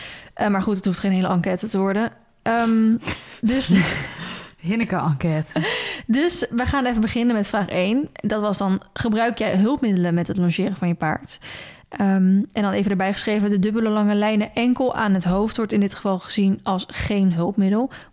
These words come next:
Speaker 1: is natuurlijk ook nog een beetje lastig. Ja, ik, ik vind dubbele lange lijnen geen hulpmiddel of hulpteugel. Ehm, dus ik had dat nu eventjes bij elkaar af, van afgehaald. Eh,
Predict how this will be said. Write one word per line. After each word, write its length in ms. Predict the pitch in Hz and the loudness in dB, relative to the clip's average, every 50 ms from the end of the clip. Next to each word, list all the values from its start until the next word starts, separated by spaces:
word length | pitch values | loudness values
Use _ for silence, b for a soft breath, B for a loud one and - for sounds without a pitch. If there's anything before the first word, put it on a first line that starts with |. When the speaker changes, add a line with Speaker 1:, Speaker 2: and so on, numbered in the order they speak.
| - 190 196 | -4 -2 -2
Speaker 1:
is 60 | 190 | 0
natuurlijk 140 | - 190 - | 0 -2 0
ook 80 | 196 196 | 0 0
nog 100 | 190 185 | 2 2
een 80 | 185 | 2
beetje 240 | 185 185 190 - 190 | 2 2 0 0 0
lastig. 340 | 175 - 180 - - 208 185 | 0 0 -2 -2 -2 0 0
Ja, 260 | 196 190 170 165 - b b b b b b b b b b b | 0 0 0 -2 -4 b b b b b b b b b b b
ik, 300 | 214 196 - - - - | -6 -4 -4 -4 -4 -4
ik 180 | - 247 233 - | -4 -6 -6 -4
vind 440 | - 214 202 196 180 - - 208 196 | -2 0 2 2 0 0 0 -2 0
dubbele 200 | 202 196 185 180 | 0 2 2 0
lange 160 | 185 180 180 | 0 0 0
lijnen 260 | 180 180 175 175 170 165 | 0 0 0 0 -2 -2
geen 440 | - 190 175 170 170 170 170 180 - _ _ _ _ _ _ - | -2 -2 0 2 2 2 2 0 -4 _ _ _ _ _ _ -6
hulpmiddel 560 | - 190 175 170 190 - - - 202 196 214 | -2 0 0 0 0 -4 -2 -2 0 0 0
of 80 | 208 - | 0 0
hulpteugel. 720 | 208 175 175 - - - 175 175 180 - 196 202 240 254 B B B B B B B B B | 0 -2 -2 -2 -4 -2 -2 -2 0 0 0 0 0 -2 B B B B B B B B B
Ehm, 560 | - - 196 190 180 170 170 170 170 165 165 185 214 - - _ - | -4 0 0 2 2 2 2 4 4 4 2 0 -2 -6 -16 _ -10
dus 160 | - - - | -8 -6 -6
ik 80 | - - | -4 -2
had 100 | 190 180 | -2 0
dat 100 | 175 175 | 2 2
nu 100 | 185 185 | 2 2
eventjes 340 | - 175 - - 170 175 | 2 -2 -2 -2 -4 -4
bij 100 | - 156 | -2 -4
elkaar 240 | - 160 - - - | -6 -4 -4 -6 -4
af, 180 | - 180 185 - | -4 -4 -4 -4
van 120 | - - | -4 -4
afgehaald. 500 | - 196 - - 202 196 226 285 302 - B B B B B B B B B | -2 -4 -2 -2 0 0 2 0 0 -4 B B B B B B B B B
Eh, 200 | - 202 196 | -2 0 0